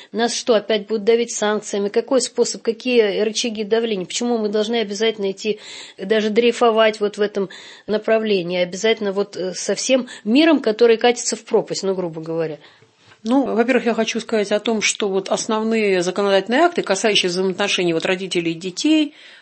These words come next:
Speaker 2: вот эта хартия, новый закон об образовании, закон о здравоохранении, там чуть-чуть подправленный,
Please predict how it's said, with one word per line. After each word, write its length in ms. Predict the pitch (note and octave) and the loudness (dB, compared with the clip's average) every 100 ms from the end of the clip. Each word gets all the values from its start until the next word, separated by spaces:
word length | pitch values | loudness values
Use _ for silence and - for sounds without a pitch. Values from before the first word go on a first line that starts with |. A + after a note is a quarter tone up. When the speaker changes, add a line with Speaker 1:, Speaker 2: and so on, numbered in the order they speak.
| - | -6
Speaker 2:
вот 200 | F3 F3 | -4 -2
эта 140 | F3 | -4
хартия, 720 | - B3 C4 B3 A#3 G#3 G3 F#3 | 0 2 2 0 -2 0 0 0
новый 280 | F#3+ F3 | 0 0
закон 340 | D#3+ E3+ F3+ D#3+ | 0 -2 -2 -2
об 60 | D#3+ | -2
образовании, 920 | D#3+ D#3 E3+ G3+ B3+ A#3+ A3+ G#3 - - - | -2 2 2 4 2 2 0 0 -4 -20 -4
закон 340 | F3+ F#3 F#3 | 0 2 2
о 60 | E3+ | 2
здравоохранении, 1300 | E3 E3 D#3+ F3+ F3+ G#3+ C4 A#3+ A3+ G#3 F#3+ F3 E3+ | 2 2 2 2 2 4 4 4 2 2 2 0 0
там 300 | E3+ E3 D#3 | -2 -4 -4
чуть-чуть 360 | - F3+ F3+ | -4 -2 -2
подправленный, 720 | F#3 F3+ G3 F#3+ F3 E3 D#3+ | -4 -4 0 0 0 -2 -4